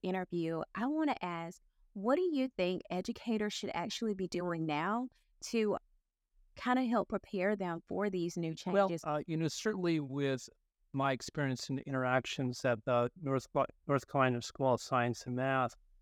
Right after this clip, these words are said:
Speaker 2: uh, kids graduating from there are certainly capable of developing their own A I tools, running their own machine <laughs> learning algorithms, doing amazing stuff. So, you know, it could be for, uh, students at your school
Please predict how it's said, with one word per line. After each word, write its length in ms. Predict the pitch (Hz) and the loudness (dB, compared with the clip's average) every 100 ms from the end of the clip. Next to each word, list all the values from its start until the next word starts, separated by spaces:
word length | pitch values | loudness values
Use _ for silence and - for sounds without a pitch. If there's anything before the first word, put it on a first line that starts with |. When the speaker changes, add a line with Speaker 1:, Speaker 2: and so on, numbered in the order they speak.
| - - _ | -20 -20 _
Speaker 2:
uh, 100 | 143 139 | -4 0
kids 180 | 190 190 | 0 0
graduating 800 | - 143 127 135 135 131 127 131 | 2 2 2 0 2 2 0 -2
from 240 | - 131 | -2 -2
there 280 | 131 131 135 | 0 0 0
are 140 | 135 | -2
certainly 380 | - 160 143 131 - | -4 -4 -4 -6 -2
capable 580 | 160 151 135 135 131 | -2 -2 -2 0 2
of 120 | 131 120 | 0 -2
developing 680 | 120 - 143 170 - 135 | -4 0 2 2 -2 -4
their 180 | 117 123 | -2 0
own 240 | 131 151 143 | 2 2 2
A 180 | 127 | 2
I 200 | 120 117 | 2 0
tools, 500 | 117 - 127 127 117 | -2 -6 -4 -4 -4
running 220 | 143 131 135 | -4 -2 -2
their 200 | 131 139 | -2 -2
own 200 | 143 143 | 0 0
machine 420 | 139 - 180 165 | -2 -2 -2 -2
<laughs> 60 | - | 2
learning 360 | 175 165 196 165 165 | 2 2 0 0 2
algorithms, 840 | 143 - 143 135 135 131 123 - _ _ _ _ _ _ _ _ _ _ _ | 2 0 0 2 2 -2 -6 -16 _ _ _ _ _ _ _ _ _ _ _
doing 160 | 160 147 - | 0 0 0
amazing 680 | 135 139 151 156 - 135 | 0 0 2 0 0 -4
stuff. 400 | 120 - 143 120 | -4 -2 0 0
So, 320 | - - 160 156 _ _ - | -4 0 0 0 _ _ -4
you 100 | 156 | 0
know, 80 | 151 | 0
it 100 | - | 0
could 220 | 202 175 | -2 -2
be 360 | 160 151 151 - | 0 0 -2 -6
for, 500 | - 151 139 139 135 - _ _ _ _ _ _ _ _ _ _ - - | -8 -4 0 0 -2 -6 _ _ _ _ _ _ _ _ _ _ -10 -2
uh, 200 | 135 131 | -2 -2
students 440 | - 170 147 - | 0 0 0 -2
at 60 | 151 | -4
your 220 | 143 156 | -2 -2
school 540 | - - 147 143 147 | -6 -6 0 2 2